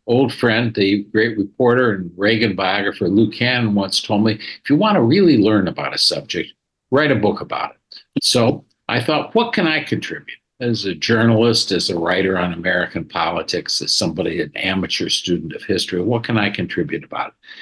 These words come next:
And I came up with the idea of maps, of geographic orientation. We all carry mental maps in our minds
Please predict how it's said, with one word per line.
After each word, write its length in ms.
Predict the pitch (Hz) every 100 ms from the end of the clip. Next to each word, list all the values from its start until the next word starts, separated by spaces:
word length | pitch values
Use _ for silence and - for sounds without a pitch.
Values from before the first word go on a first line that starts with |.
| - -
And 100 | 135
I 60 |
came 260 | 143 190 165
up 160 | 151 -
with 100 | 127
the 120 | 117
idea 280 | 110 110 104
of 100 | 90
maps, 640 | 85 78 - - - - _
of 200 | 87 80
geographic 840 | - 117 135 117 113 110 101 95 -
orientation. 960 | 90 92 85 82 - 82 78 - 73 - - -
We 100 | 165
all 220 | 180 147
carry 280 | - 143 113
mental 480 | 98 107 98 92 90
maps 640 | 82 82 87 - - -
in 140 | 156 147
our 120 | 143
minds 680 | 143 151 147 135 - -